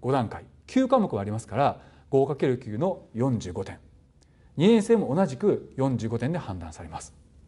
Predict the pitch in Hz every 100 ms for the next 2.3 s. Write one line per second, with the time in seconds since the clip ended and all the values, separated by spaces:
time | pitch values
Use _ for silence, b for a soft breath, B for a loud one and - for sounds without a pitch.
0 | b b b b _ 180 180 117 131 101
1 | - b b 123 202 233 - 143 110 98
2 | - 127